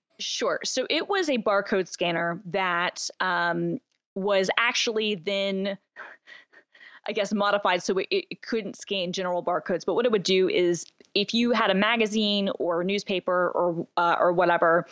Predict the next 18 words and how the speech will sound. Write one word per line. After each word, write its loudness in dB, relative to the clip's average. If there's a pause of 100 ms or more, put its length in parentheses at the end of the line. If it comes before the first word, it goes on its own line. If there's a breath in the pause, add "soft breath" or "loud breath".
(340 loud breath)
it 0
would 2
have 0
the 0
special -2
type -4
of -10
code -2 (600)
when -2
you 0
were 0
on 2
an 2
ad 2 (100)
or 0 (300)
accessing -4
an -8
article. -4